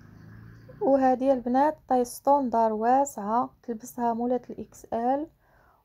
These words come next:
ومولات الدوبل اكس ال. هذه راه تجيها كتجي كلوش وجايه بحال شي كسوه، آه، الفوقاني راه خيط والتحتاني كيكون،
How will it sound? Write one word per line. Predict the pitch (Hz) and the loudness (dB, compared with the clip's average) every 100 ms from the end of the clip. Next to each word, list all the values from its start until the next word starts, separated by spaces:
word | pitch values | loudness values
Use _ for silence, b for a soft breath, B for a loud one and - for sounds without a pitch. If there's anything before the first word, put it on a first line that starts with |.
| - | -4
ومولات | 233 233 226 240 240 | -2 -2 -2 -2 -4
الدوبل | 196 - 254 247 254 | -10 -2 0 0 -2
اكس | 240 240 - | -6 -8 -10
ال. | - 196 214 - _ _ 214 | -4 -4 -4 -14 _ _ -6
هذه | 202 214 226 | -4 -4 -2
راه | 220 208 | -2 -2
تجيها | 202 220 220 220 277 _ _ _ _ _ _ - | -4 -6 -4 -4 -6 _ _ _ _ _ _ -10
كتجي | 202 - 208 208 208 202 202 | -10 -6 -4 -2 -2 -2 -4
كلوش | - 214 220 240 277 285 - - b b - | -4 0 2 4 2 -2 -12 -20 b b -18
وجايه | 220 208 208 208 | -12 -6 -6 -6
بحال | - 262 | -8 -10
شي | - | -10
كسوه، | 240 - 220 240 302 _ _ _ _ _ _ _ _ _ _ _ _ _ _ _ - | -14 -10 -2 0 -2 _ _ _ _ _ _ _ _ _ _ _ _ _ _ _ -10
آه، | 208 202 202 | -6 -6 -6
الفوقاني | - 277 277 233 220 214 | -4 -4 0 0 0 -2
راه | 208 196 | -2 -4
خيط | - 240 277 285 - | -4 0 0 -2 -8
والتحتاني | 302 330 _ - - - 226 226 240 | -8 -8 _ -20 -16 -8 -4 -4 -6
كيكون، | - _ - 240 285 | -10 _ -2 0 -2